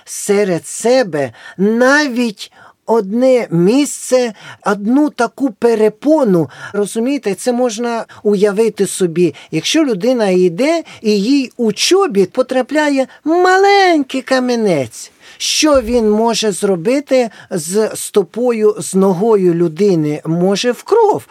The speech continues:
принести шкоду. І вона каже: «Ангел Господній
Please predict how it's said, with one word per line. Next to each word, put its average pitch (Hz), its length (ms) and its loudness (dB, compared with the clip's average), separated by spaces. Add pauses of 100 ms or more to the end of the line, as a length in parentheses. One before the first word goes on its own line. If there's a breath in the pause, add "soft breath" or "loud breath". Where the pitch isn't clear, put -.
(120)
принести 190 600 0
шкоду. 135 560 -2 (380 loud breath)
І 170 100 2
вона 180 400 2
каже: 120 720 -4 (280)
«Ангел 160 800 0
Господній 165 1300 0